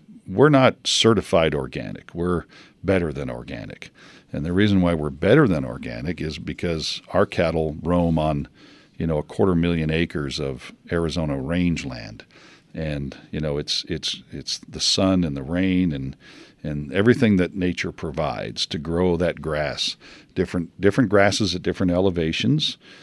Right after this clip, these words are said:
uh, which is also why, why we rotate cattle around. Um, but, but, uh, you know, building up grasses and grill-,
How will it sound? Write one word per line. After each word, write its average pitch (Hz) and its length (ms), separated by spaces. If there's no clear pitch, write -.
uh, 80 280
which 82 340
is 80 120
also 85 340
why, 80 260
why 85 220
we 80 140
rotate 82 520
cattle 80 280
around. 76 480
Um, 78 680
but, 90 240
but, 92 360
uh, 85 280
you 85 220
know, 87 160
building 95 720
up 104 140
grasses 90 640
and 76 140
grill-, 87 200